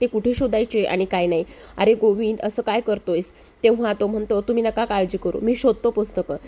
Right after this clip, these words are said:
तर आता आपण पाहतो प्रेक्षकांनो की इकडे लगेचच जी काही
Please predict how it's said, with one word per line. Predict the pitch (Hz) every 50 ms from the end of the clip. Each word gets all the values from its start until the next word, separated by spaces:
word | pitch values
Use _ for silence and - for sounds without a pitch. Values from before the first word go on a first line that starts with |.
| - - - - -
तर | - 269
आता | 262 269 277 277 214 220 - -
आपण | 220 - 240 240
पाहतो | 240 240 226 208 226 - 240
प्रेक्षकांनो | 254 233 226 226 - 240 214 - 202 226 240 214 185 202
की | 202 - 202
इकडे | - 202 202 - 220 190 190 226 220
लगेचच | 202 185 175 208 214 208 220 185 180 - - - - - - - - - - - 196
जी | 240
काही | 262 - 240 247 254 277 226 220 233